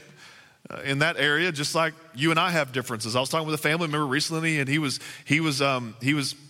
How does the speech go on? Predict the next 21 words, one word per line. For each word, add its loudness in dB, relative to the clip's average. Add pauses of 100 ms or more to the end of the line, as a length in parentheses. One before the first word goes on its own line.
asking 0
me 0
what, 0
what 0
my 2
thoughts -2
were 2
about 0
people -4
wearing 0
hats 0
in -14
church. -6 (440)
He's 2
like, 2
"It's -4
just -2
so -2
offensive. -6 (560)
So 0
offensive, -4